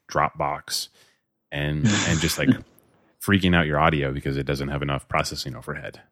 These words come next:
Speaker 1: Like, if you have a,
Speaker 2: Right.
Speaker 1: a dedicated hardware synth, you don't have to worry about that.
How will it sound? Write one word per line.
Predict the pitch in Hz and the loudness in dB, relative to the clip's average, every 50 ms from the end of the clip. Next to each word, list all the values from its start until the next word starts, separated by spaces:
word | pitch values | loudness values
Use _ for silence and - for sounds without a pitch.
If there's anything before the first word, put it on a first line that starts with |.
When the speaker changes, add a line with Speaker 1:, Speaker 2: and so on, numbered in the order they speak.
| _ | _
Speaker 1:
Like, | - 76 76 - - - _ | -6 -6 -6 -6 -8 -14 _
if | - 92 80 | -8 -2 4
you | 95 107 | 8 8
have | 104 98 | 10 10
a, | 85 80 | 8 6
Speaker 2:
Right. | - - | 4 0
Speaker 1:
a | 85 | 0
dedicated | 80 85 95 85 - 80 73 | 2 2 2 2 2 0 0
hardware | 69 78 82 78 76 76 | 0 0 0 0 0 0
synth, | 73 - - 76 71 - - _ | -2 -2 -2 -4 -4 -6 -12 _
you | - 78 80 85 78 73 _ - | -10 -6 -4 -4 -4 -4 _ 0
don't | 78 80 82 76 | 0 0 0 0
have | 78 76 71 - | -2 -6 -6 -6
to | 69 65 | -6 -4
worry | 71 71 67 | -4 -4 -4
about | 67 - - - - | -4 -8 -10 -14 -14
that. | - - - | -16 -16 -16